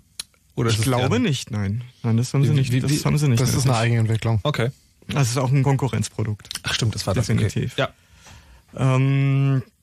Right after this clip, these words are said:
Speaker 2: ja, man kann die gesamten westlichen Medien kann man lesen.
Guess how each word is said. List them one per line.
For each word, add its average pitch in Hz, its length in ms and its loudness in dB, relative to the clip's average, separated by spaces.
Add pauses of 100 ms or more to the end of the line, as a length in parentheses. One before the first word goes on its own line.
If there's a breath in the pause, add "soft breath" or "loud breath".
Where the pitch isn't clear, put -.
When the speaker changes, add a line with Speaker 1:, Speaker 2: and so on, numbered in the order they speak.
(880)
Speaker 2:
ja, 131 300 0
man 143 200 -2
kann 165 220 0
die 180 120 0
gesamten 147 400 -2
westlichen 151 360 0
Medien 147 260 0
kann 156 120 0
man 139 140 2
lesen. 117 460 0